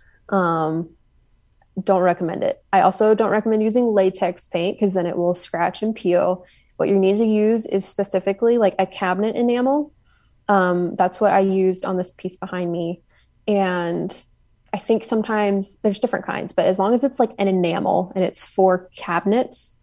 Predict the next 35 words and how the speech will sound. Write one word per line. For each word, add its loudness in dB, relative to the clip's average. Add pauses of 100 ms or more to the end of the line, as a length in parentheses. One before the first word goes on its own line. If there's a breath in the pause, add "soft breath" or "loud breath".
(220)
then 6
you 8
know 8
it's 4
gonna 2
be 0
durable 2
and -2
it's -4
gonna 0
hold 4
up 2
to, -2
you 0
know, -2
wear 6
and 2
tear, 2
drawers 2
opening -4
and -6
closing. -6 (760 soft breath)
Um, 0 (720)
and 6
then 4
also 2
hardware. 0
Like, -4
sometimes 2
all 6
something 0
needs 0
is -8
new -2
hardware. -2